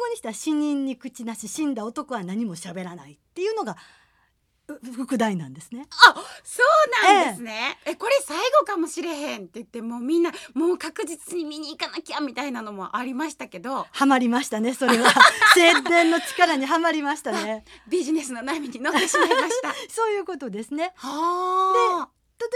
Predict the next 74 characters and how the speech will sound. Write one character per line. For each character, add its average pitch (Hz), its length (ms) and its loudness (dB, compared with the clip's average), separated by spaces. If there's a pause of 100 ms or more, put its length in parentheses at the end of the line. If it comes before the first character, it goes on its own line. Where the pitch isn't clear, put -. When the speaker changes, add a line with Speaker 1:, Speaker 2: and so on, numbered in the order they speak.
Speaker 1:
え - 40 -4
ば 381 100 -6
最 427 340 -4
後 339 160 -8
の 349 420 -8
海 359 280 -4
賊 320 260 -12
で、 339 160 -8
じ 370 100 -6
ゃ 359 60 -2
あ 294 40 -6
そ 302 160 -10
こ 370 140 -12
に 370 120 -10
キ 370 120 -10
ャ 392 80 -4
ッ - 80 -20
チ 370 140 -14
コ 415 140 -10
ピ 349 180 -8
ー 277 40 -10
が 269 100 -6
ど 302 160 -8
ん 339 80 -8
な 381 100 -8
風 403 140 -10
に 381 100 -10
な 311 140 -10
っ 302 40 -20
て 320 180 -16
く 330 100 -14
る 302 120 -12
か 349 160 -6
っ 349 60 -12
て - 180 -16
い 349 40 -10
う 330 40 -14
と、 440 260 -6 (300)
今 285 200 -2
回 208 240 -10
ジ 247 140 -6
ャ 269 40 0
ッ - 40 -14
ク・ - 160 -10
ス - 100 -12
パ 285 180 0
ロ 190 300 -6
ー、 - 40 -20 (100)
「今 294 240 0
度 226 80 -4
は 196 200 -6
お 262 60 -2
前 302 300 2
が 269 120 -8
死 - 160 -6
ぬ 285 140 0
番 240 300 -2
だ」 226 120 -2
っ 277 60 -8
て - 220 -14
い 196 80 -6
う 170 60 -10
の 165 100 -14
が 165 100 -14
つ 175 140 -18
い 156 60 -14
て 175 120 -14
る 160 80 -14
ん 143 60 -16
で 147 80 -20
す - 80 -20
ね。 269 120 -14
Speaker 2:
は 370 140 -8
あ。 381 640 0